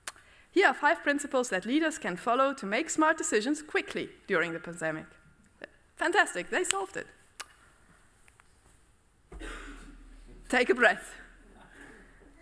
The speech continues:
That's always good, of course, and can't be wrong, but probably not, uh, what we would need here.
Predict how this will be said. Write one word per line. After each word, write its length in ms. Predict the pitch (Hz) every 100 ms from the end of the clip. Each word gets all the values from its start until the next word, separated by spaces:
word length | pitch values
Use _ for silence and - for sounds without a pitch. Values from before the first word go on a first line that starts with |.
| 359 - - - - _ _ -
That's 220 | 285 277
always 480 | - 359 330 247 -
good, 260 | 262 427
of 160 | 262 -
course, 380 | - 233 440 -
and 220 | 233 220 - -
can't 180 | 247 240
be 80 | 202
wrong, 240 | 190 294 - - - - - -
but 160 | 254 254
probably 380 | 285 294 285 277
not, 280 | 262 269 269
uh, 200 | 247 233
what 200 | 226 220
we 100 | 226
would 180 | 214 202
need 260 | 202 185
here. 260 | 175 160